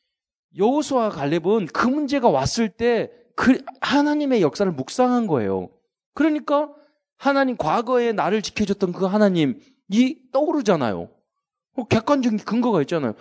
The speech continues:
"저 여리고성 아무것도 아니네. 그거보다 더 강한 군대도, 더 어려운 상황도 우리를 지켜주셨는데,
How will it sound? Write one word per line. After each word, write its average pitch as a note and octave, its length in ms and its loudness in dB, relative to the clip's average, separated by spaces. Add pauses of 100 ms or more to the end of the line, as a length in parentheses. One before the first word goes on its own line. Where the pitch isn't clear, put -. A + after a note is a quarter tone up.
(160)
"저 C#4 180 -2
여리고성 G#3+ 520 0
아무것도 G3 340 0
아니네. F3+ 680 0 (260)
그거보다 G#3 420 0
더 D#3 160 0
강한 D3+ 320 -2
군대도, A#2+ 380 -2 (200)
더 G3+ 120 -2
어려운 F#3+ 420 0
상황도 D#3 360 -6
우리를 A#2 220 -4
지켜주셨는데, A2 1000 -4